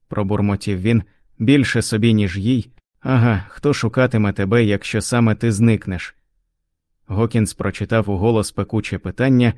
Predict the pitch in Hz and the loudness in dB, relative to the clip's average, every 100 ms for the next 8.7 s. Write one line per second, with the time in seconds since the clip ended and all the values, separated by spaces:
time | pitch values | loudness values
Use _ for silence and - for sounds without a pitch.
0 | _ _ _ 117 113 107 143 131 104 - | _ _ _ 0 2 2 0 0 -6 -4
1 | - 135 120 110 104 104 98 107 104 104 | 0 4 4 2 0 0 2 2 2 0
2 | 90 - 87 _ _ _ _ _ _ _ | -2 -8 -16 _ _ _ _ _ _ _
3 | _ 104 95 - 123 110 101 107 113 101 | _ -8 -6 0 0 0 0 0 0 0
4 | 101 95 95 120 120 90 - _ _ _ | -2 -2 0 0 0 0 -6 _ _ _
5 | - 147 - - _ _ - - 107 104 | -4 -2 -4 -18 _ _ -18 -6 -2 0
6 | 104 98 98 113 120 98 95 117 107 101 | 0 0 0 2 0 -2 -2 0 2 0
7 | - 104 95 113 98 110 98 98 - 107 | -2 -2 0 -2 0 -2 -2 -4 -4 -2
8 | 104 - 110 104 87 90 | -2 -2 -2 -2 -4 -8